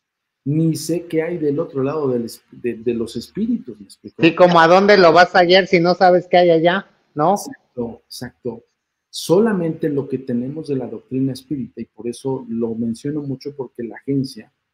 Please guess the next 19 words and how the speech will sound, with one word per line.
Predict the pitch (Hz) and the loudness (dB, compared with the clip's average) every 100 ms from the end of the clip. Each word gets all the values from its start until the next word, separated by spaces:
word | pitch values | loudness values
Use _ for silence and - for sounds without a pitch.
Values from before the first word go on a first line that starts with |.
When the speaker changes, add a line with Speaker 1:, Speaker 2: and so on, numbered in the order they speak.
| _ _ _ | _ _ _
Speaker 1:
se | - - - | -18 -14 -6
fundamenta | 139 135 131 139 160 - | -4 -2 -4 -6 -8 -6
también | 123 127 131 | -6 -6 -6
de | 127 | -6
la | 120 117 _ | -6 -8 _
teoría | 117 110 143 170 | -8 -4 -6 -4
de | 117 - | -6 -8
Carriana | 101 104 98 98 123 | -18 -18 -20 -14 -12
y | 143 131 | -14 -14
que | - 120 117 | -4 -2 -2
ha | 120 160 180 | -8 -10 -10
sustentado | 139 127 - 117 110 117 131 127 | -12 -14 -12 -12 -8 -8 -8 -10
por | 113 | -14
los, | 104 - - | -14 -14 -16
por | 107 | -14
las | 101 - | -14 -12
investigaciones. | 113 - 104 - 156 151 92 | -12 -14 -20 -14 -8 -8 -8
O | - | -10
sea, | 123 | -10